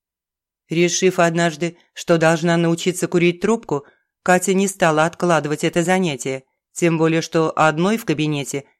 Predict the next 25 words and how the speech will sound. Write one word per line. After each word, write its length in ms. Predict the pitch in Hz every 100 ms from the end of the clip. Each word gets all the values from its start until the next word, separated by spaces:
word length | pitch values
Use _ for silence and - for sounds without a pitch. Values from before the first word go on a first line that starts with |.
| _
было 260 | - 214 233
довольно 400 | 156 151 175 190
скучно. 580 | - 143 135 - 127 131 _ _ _ _ _ _ _ _ _ _
Трубку 580 | 185 226 233 - 139 139
доктор 460 | 156 190 208 - 190
курил 320 | 196 202 214
только 300 | 208 196 196
на 120 | 202
работе, 640 | 202 208 170 139 135 131 131 _ -
всегда 420 | - 190 214 240
там 240 | 175 175
и 40 | 156
оставлял. 600 | 156 147 143 139 135 131 _ _ _ -
Но 200 | 160 156
в 60 |
тот 300 | - 165 196
вечер 420 | 170 151 - 135 - _ -
она 320 | 156 165 170
долго 400 | 170 170 170 165
не 120 | 170
находилась. 720 | 170 165 185 180 147 127 - - _ _ _ _ _ _ -
Зато 480 | 170 175 185 220 240
нашёлся 600 | 254 240 226 220 - 226
ежедневник 880 | 214 220 226 196 190 202 208 208
Эрзина, 680 | 170 160 156 151 156 151 151